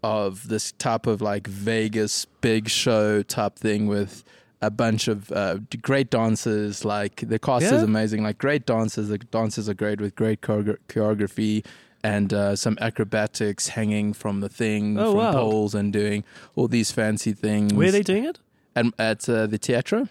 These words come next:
Speaker 1: in Monte
Speaker 2: Okay.
Speaker 1: Casino, yeah.
Speaker 2: Okay, so in the big, in the big
Speaker 1: In the big one, yeah.
Speaker 2: Yeah, yeah.
Speaker 1: Yeah, so we run from, like, Thursday to Sunday. Um,
Speaker 2: What are you doing?
Speaker 1: So I'm, I'm singing. So, like, they, uh, so there's,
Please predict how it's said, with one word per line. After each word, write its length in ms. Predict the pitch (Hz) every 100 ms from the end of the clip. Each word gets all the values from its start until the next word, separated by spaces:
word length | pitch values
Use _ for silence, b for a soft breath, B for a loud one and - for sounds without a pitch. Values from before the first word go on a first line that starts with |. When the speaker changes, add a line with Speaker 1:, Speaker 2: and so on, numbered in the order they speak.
| -
Speaker 1:
in 60 | -
Monte 260 | - 107 -
Speaker 2:
Okay. 60 |
Speaker 1:
Casino, 340 | - 98 98 95
yeah. 260 | 98 98
Speaker 2:
Okay, 160 | - 131
so 100 | 147 -
in 100 | 170
the 80 |
big, 400 | 147 160 160 131
in 200 | - 165
the 80 | 156
big 340 | 135 139 131 120 _
Speaker 1:
In 140 | 135 131
the 60 | 120
big 180 | 117 104
one, 220 | 98 104
yeah. 160 | 104 143
Speaker 2:
Yeah, 120 | 131
yeah. 180 | 123 117
Speaker 1:
Yeah, 260 | 107 95 95
so 160 | 147
we 160 | 139 139
run 320 | 139 147 147
from, 320 | - 127 123
like, 240 | 110 107 -
Thursday 560 | - 113 101 107 101
to 440 | 98 - 95 92 95
Sunday. 640 | - 107 104 98 92 98 b b b -
Um, 560 | 101 98 95 90 87
Speaker 2:
What 140 | 151 247
are 80 | 262
you 40 | 302
doing? 280 | 147 101 - b b
Speaker 1:
So 120 | - 185
I'm, 260 | 220 254 165
I'm 180 | 185
singing. 300 | 190 190 131
So, 220 | 113 156 143
like, 300 | 139 135 -
they, 640 | 123 143 147 147 147 143
uh, 300 | 131 123 123
so 180 | 113 147
there's, 440 | 135 143 135 -